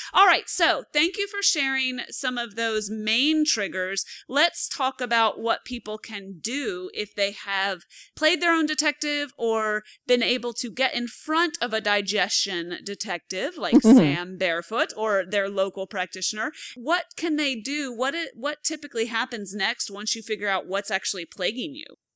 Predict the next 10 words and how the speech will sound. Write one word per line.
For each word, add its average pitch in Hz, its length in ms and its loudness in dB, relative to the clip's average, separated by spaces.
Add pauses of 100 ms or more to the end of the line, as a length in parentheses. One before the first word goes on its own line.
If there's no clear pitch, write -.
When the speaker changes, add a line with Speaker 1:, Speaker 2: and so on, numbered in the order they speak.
(600)
Speaker 2:
Okay, 160 400 8
so 226 200 4
once 311 320 6
you 403 80 8
figure 202 360 2
out 135 340 4
what 196 240 6
your 160 100 4
thing 208 400 4
is - 540 -6